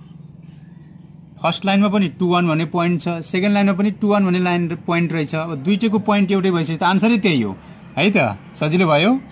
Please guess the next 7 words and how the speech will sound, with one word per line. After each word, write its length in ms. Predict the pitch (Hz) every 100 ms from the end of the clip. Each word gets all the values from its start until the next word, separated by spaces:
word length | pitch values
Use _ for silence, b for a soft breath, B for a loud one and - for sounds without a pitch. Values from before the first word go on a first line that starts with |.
| B B - 131
ल, 280 | 127 101 - - - -
अब 440 | 151 151 143 202 240 - - - - - - - - - - - - - - - - - -
टू 80 | 170
वान 180 | 185 180
भनेको 260 | 151 147
यही 200 | 151 156
भइहाल्यो, 480 | 143 143 147 180